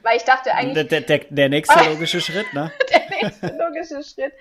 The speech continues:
Speaker 1: Ähm, ich plane ja im Prinzip auch Events, warum dann nicht eigentlich Hochzeiten? Weil ich habe das tatsächlich auch für eine, für, äh, eine Freundin auch damals gemacht und habe da total viel Spaß daran gehabt.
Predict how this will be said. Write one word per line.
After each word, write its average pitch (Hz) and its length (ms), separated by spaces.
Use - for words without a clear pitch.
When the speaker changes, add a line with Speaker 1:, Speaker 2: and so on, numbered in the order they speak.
Speaker 1:
Ähm, 247 440
ich - 240
plane 240 420
ja 247 100
im 226 140
Prinzip 233 300
auch - 180
Events, 233 580
warum 240 360
dann 233 160
nicht 220 260
eigentlich 214 280
Hochzeiten? - 800
Weil - 140
ich - 120
habe - 160
das 226 140
tatsächlich 226 540
auch 214 120
für 220 120
eine, 190 420
für, 180 720
äh, 196 40
eine 202 400
Freundin 294 360
auch 254 140
damals 226 440
gemacht 202 420
und 185 240
habe 180 160
da 185 180
total 269 640
viel 247 200
Spaß 214 460
daran 190 240
gehabt. 196 460